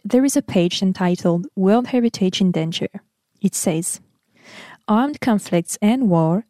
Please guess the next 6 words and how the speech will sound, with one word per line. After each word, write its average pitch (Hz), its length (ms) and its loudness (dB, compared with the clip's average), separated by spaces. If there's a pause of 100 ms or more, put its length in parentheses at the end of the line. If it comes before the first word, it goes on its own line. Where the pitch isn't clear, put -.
(120)
earthquakes 214 540 0
and 185 200 0
other 240 240 2
natural 190 380 2
disasters, 165 720 -2 (280)
pollution, 190 600 0